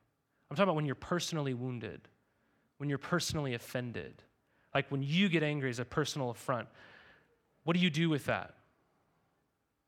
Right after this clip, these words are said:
See, I think when we get angry, often we move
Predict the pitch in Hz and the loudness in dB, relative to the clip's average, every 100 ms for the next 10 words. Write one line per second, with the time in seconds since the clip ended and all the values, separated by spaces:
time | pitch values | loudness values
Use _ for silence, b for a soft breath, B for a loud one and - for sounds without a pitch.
0 | _ _ _ _ _ - - 190 202 190 | _ _ _ _ _ -12 4 6 6 4
1 | 175 196 214 185 165 180 208 185 151 151 | 4 4 4 4 4 4 4 2 2 4
2 | 165 196 - 151 139 175 190 170 175 175 | 6 4 4 -2 0 2 2 4 4 2